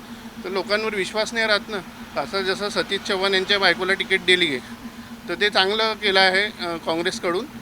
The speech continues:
तर त्यांना आम्ही, अ, आमचं लक्ष आहे त्यांच्याकडे, आणि बाकी पब्लिक ओपिनियन आपल्या प्रभागाची,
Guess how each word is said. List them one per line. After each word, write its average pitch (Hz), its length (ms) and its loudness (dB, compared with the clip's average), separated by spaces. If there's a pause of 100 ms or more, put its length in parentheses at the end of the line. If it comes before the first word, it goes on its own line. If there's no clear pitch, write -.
(380)
तर 202 100 -2
त्यांना 208 400 4
आम्ही, 208 340 4 (320)
अ, 190 40 -4
आमचं 180 360 2
लक्ष 208 260 0
आहे 196 200 4
त्यांच्याकडे, 196 460 2
आणि 214 200 0
बाकी 214 520 -4 (500)
पब्लिक 170 340 -4
ओपिनियन 208 460 0
आपल्या 196 260 0
प्रभागाची, 180 640 -2